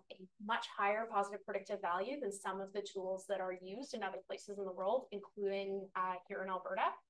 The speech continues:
And also really interestingly, it picked up very few stroke mimics as positive screens here.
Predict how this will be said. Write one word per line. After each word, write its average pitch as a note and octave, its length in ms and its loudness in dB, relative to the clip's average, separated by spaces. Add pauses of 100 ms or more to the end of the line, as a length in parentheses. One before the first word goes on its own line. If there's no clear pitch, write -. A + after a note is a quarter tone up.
(600)
And G#3+ 200 -2
also C4 380 6
really B3 340 2
interestingly, G3+ 1080 0
it G#3 260 -2
picked A#3+ 220 -6
up - 160 0 (100)
very G#3+ 560 2 (120)
few G#3 300 -2
stroke F#3+ 500 -2
mimics - 600 -12 (180)
as G3 200 -10
positive G3 320 -4
screens G3 460 -6
here. - 240 -6